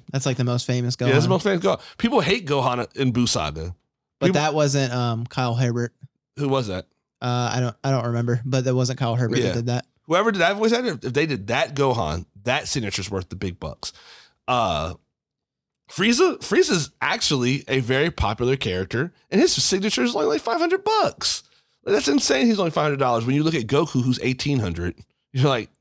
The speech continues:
Speaker 1: Yeah.
Speaker 2: they're, like, yin and yang when it comes to, like, the fighting.
Speaker 1: Me personally, uh, my opinion is I think we have hit a peak for most of the signature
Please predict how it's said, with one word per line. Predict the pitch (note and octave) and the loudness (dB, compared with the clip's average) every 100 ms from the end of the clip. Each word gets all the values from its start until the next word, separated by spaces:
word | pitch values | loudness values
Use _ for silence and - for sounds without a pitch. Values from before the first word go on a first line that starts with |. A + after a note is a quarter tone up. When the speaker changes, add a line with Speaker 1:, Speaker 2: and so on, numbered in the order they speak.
| _ | _
Speaker 1:
Yeah. | C3 D#3 - _ _ _ | -2 -2 -2 _ _ _
Speaker 2:
they're, | C#3 F3 | 2 4
like, | F3 C3+ G#2 | 2 0 -6
yin | A2+ A2+ D3+ | -8 0 2
and | E3 D3 | 2 2
yang | D#3 D#3 A2+ | 0 0 -2
when | A#2+ | -2
it | A2+ | -2
comes | C3 B2 | 0 0
to, | A2+ | 0
like, | A2 G#2 | 0 0
the | A#2+ | -4
fighting. | - B2 G#2+ E2 F#2+ | 0 0 0 -4 0
Speaker 1:
Me | D3+ G3+ | 4 4
personally, | - E3+ F3+ G#3+ A3 C4 E4+ _ _ _ _ - | 4 2 4 2 2 2 -2 _ _ _ _ -2
uh, | C#3+ | 0
my | C#3+ C3+ | 2 2
opinion | E3 F3+ G3 G#3 B3 - _ _ | 2 2 0 0 -2 -8 _ _
is | C#3+ C#3+ C#3 C3+ B2 - | 2 4 6 4 2 0
I | C3 D3 | 0 0
think | F3+ E3+ D#3 | 2 2 2
we | C#3 D3+ | 2 4
have | C#3+ | 4
hit | C#3+ C3 | 2 2
a | |
peak | A2+ - D#3 - - _ | -2 0 0 0 -12 _
for | B2+ | -2
most | A#2+ B2+ B2 | 2 2 2
of | |
the | A#2+ | -2
signature | A#2 B2+ A#2 - | 2 2 2 0